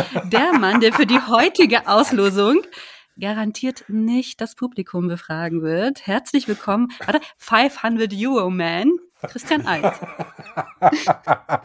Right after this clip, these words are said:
Speaker 2: Ja, <laughs> vielen, vielen Dank. Äh, genau, ich freue mich sehr, hier zu sein.
Speaker 1: Sehr schön.
Speaker 2: Ja, auf gewohntem Terrain,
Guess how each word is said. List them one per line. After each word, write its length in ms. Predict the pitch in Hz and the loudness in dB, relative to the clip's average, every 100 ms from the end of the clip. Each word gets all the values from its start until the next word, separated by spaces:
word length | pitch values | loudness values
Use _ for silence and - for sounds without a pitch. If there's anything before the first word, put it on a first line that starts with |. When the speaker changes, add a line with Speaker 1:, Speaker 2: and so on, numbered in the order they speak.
| - - - - _ - 127 - | -8 -14 -14 -20 _ -12 -10 -4
Speaker 2:
Ja, 280 | 131 143 - 165 - - _ - | 0 0 0 -18 -20 -20 _ -2
<laughs> 720 | 143 117 - 175 - - 147 - - 220 - | 2 2 4 4 4 0 0 -2 -18 -16 -2
vielen, 180 | 170 | -2
vielen 220 | 175 175 151 | 0 -4 -4
Dank. 420 | 135 156 147 - | -4 -4 -8 -6
Äh, 560 | 139 139 139 135 143 147 | -2 0 2 0 -2 -4
genau, 400 | 165 131 101 113 | 0 0 -2 -6
ich 120 | 147 | -12
freue 220 | - 165 | -4 0
mich 120 | 175 - | 0 -2
sehr, 160 | 175 | -4
hier 200 | 156 165 | -2 -6
zu 100 | - | -8
sein. 380 | 127 113 98 98 123 | -10 -8 -10 -12 -6
Speaker 1:
Sehr 200 | 226 151 | -4 -4
schön. 140 | 123 | 0
Speaker 2:
Ja, 220 | 120 110 - _ _ - | -2 -2 -10 _ _ -6
auf 380 | 131 135 156 131 | 0 2 0 -2
gewohntem 560 | 143 127 156 185 190 | -4 0 0 2 0
Terrain, 520 | 143 143 123 113 95 | -2 -4 -2 -4 -4